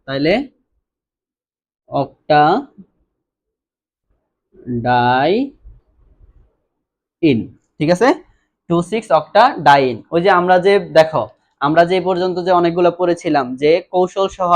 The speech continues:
আলোচনা করো, তারপরে প্রয়োগ দেখাও, এটা কিন্তু আমরা যে এরকম কৌশল শিখেছিলাম, এটা একটা কৌশল। Just এখানে আমি যদি দুইটা সিএইচ থ্রি দিই, দিয়ে এটা থেকে আমি এটা তৈরি করলাম, এটা কিন্তু আমাদের একটা প্রয়োগ হয়ে যায়। মানে এর জন্য বলছি প্রয়োগগুলো বোঝানো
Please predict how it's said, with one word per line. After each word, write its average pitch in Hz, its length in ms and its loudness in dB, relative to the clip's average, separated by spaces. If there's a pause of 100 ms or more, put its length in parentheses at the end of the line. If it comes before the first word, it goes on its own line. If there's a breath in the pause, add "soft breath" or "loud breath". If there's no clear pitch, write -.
আলোচনা 165 420 -4
করো, 143 180 -2 (100)
তারপরে 147 260 -4 (100)
প্রয়োগ 180 280 0 (120)
দেখাও, 135 300 0 (560)
এটা 208 260 4
কিন্তু 214 160 0 (420)
আমরা 175 160 0
যে 180 100 -2
এরকম 190 300 -2
কৌশল 220 340 4
শিখেছিলাম, 170 380 -4
এটা 165 180 -4
একটা 190 200 -12
কৌশল। 180 360 -2 (420)
Just 180 320 0
এখানে 196 260 -6
আমি 202 100 -6 (100)
যদি 202 160 -4 (120)
দুইটা 175 260 -2
সিএইচ 180 260 -6
থ্রি 190 140 -6 (120)
দিই, 208 160 0 (480)
দিয়ে 160 220 2 (100)
এটা 180 200 0
থেকে 190 140 -6
আমি 185 120 -2
এটা 175 200 -2
তৈরি 165 160 -6
করলাম, 143 180 -4 (100)
এটা 175 140 -4
কিন্তু 190 220 -4
আমাদের 185 180 -2
একটা 185 240 -8
প্রয়োগ 190 280 0
হয়ে 135 180 -2
যায়। 113 140 -10 (140)
মানে 139 180 -4
এর 160 120 -4
জন্য 180 200 -4
বলছি 190 160 -4 (180)
প্রয়োগগুলো 208 440 4 (120)
বোঝানো 180 300 -2